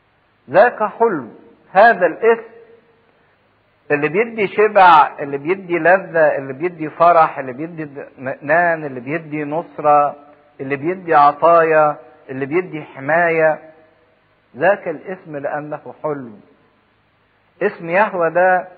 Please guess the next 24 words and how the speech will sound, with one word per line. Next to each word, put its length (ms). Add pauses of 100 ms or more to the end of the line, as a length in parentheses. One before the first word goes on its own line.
(340)
كان 180
من 200
أجمل 440
الأسامي 600
اللي 140
يعتز 480
بيها 580 (760)
شعب 300
إسرائيل. 840 (1000)
حتى 680
إحنا 240
في 100
التعبير 680
الدارج 520 (120)
البلدي 840
بتاعنا، 460
لما 300
الواحد 360 (920)
يلاقي 280
حاجة 260
حلوة 380
يدوقها 320
يقول 280
إيه؟ 300